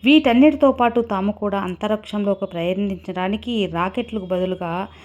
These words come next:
ఎన్నిసార్లైనా పనిచేసే వాహనాలను తయారు చేసుకుంటున్నారు. చాలా రోజుల నుండి అదే పని మీద ఉండటంతో వారి పనులు చివరికి వచ్చేశాయి.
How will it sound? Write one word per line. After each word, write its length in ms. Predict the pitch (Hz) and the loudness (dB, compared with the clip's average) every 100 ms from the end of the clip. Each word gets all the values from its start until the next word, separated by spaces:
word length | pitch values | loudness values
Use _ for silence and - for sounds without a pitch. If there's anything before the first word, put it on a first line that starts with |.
| - - | -20 -2
ఎన్నిసార్లైనా 920 | 208 240 269 269 - 196 214 240 233 | 0 4 4 4 0 -2 0 0 0
పనిచేసే 540 | 226 196 190 196 190 185 | -2 -4 -4 -8 -4 -6
వాహనాలను 760 | 165 175 185 208 214 196 180 | -4 -8 -4 -2 0 0 -4
తయారు 420 | 175 170 170 165 | -6 -8 -8 -8
చేసుకుంటున్నారు. 680 | 165 - 165 156 165 - 220 - _ _ _ - - _ | -14 -12 -16 -14 -14 -14 -14 -20 _ _ _ -20 -20 _
చాలా 280 | - 262 294 | 2 4 6
రోజుల 320 | 262 247 277 | 6 6 6
నుండి 380 | 262 254 214 220 | 6 4 4 0
అదే 260 | - 180 208 | 0 0 0
పని 220 | 208 202 | 0 -2
మీద 180 | 202 190 | 0 -2
ఉండటంతో 680 | 180 175 185 185 - 226 | -4 -6 -6 -8 -6 -6
వారి 300 | 226 190 190 | -2 0 0
పనులు 340 | 190 175 196 220 | -2 -6 -6 -6
చివరికి 420 | - 170 170 175 | -6 -8 -8 -8
వచ్చేశాయి. 680 | 165 160 156 175 165 156 | -10 -10 -10 -8 -8 -10